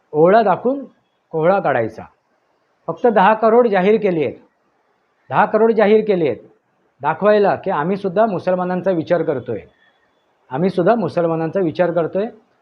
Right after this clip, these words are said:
कारण आतमध्ये जाणं गरजेचं आहे. आता जसं काश्मीरमध्ये जाऊन ते सरकार स्थापन करून तीनशे सत्तर कलम हलवलं आहे, तसंच वक्फ बोर्डमध्ये एंट्री घ्यावी लागणार, प्रवेश करावा लागणार.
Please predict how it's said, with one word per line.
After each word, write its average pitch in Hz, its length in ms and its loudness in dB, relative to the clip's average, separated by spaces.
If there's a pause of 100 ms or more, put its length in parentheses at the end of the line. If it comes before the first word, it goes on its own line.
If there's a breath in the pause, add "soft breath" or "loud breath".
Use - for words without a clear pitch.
(120)
कारण 196 280 2
आतमध्ये 208 540 0
जाणं 202 260 0
गरजेचं 143 380 -2
आहे. 110 80 -4
आता - 120 -12 (920)
जसं 220 220 0
काश्मीरमध्ये 220 720 2
जाऊन 190 300 -2 (1000)
ते 196 80 -2
सरकार 185 400 2
स्थापन 214 460 -2
करून 202 340 2
तीनशे 170 300 -4
सत्तर 180 380 -2
कलम 202 300 -2
हलवलं 175 340 2
आहे, 120 100 0 (520)
तसंच 196 420 0 (260)
वक्फ 180 280 0
बोर्डमध्ये 196 800 -2 (240)
एंट्री 180 400 -2
घ्यावी 180 460 0
लागणार, 180 380 0
प्रवेश 196 400 0
करावा 185 380 2
लागणार. 185 420 0